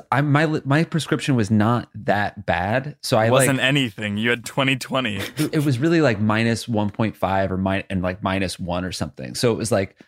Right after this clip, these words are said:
Speaker 1: most of the time I didn't wear glasses, but if I, like, was driving, I kind of had to, or if I was watching T V, it would be a little fuzzy.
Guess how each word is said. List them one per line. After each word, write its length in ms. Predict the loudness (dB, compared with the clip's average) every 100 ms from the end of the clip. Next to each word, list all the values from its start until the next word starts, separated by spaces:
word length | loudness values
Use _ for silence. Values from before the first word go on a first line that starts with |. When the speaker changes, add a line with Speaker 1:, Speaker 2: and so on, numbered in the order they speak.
| _
Speaker 1:
most 320 | 2 2 2
of 60 | -2
the 80 | -2
time 260 | 0 2
I 80 | 2
didn't 220 | 0 -2
wear 160 | -4 -6
glasses, 500 | -2 -2 -2 -2 -2
but 120 | -2
if 80 | -2
I, 100 | -2
like, 240 | 0 -4 -6 -4
was 220 | -2 0
driving, 460 | 0 0 0 -2 -6
I 60 |
kind 220 | -4 -6 -4
of 60 |
had 260 | -4 -4 -4
to, 220 | -6 -4
or 60 | -4
if 80 |
I 100 | -4
was 140 | -4 -4
watching 340 | -6 -4 -8
T 200 | -4 -6
V, 260 | -4 -4 -4
it 80 | -6
would 140 | -6
be 80 | -4
a 60 | -4
little 180 | -4
fuzzy. 600 | -4 -2 0 0 -4 -6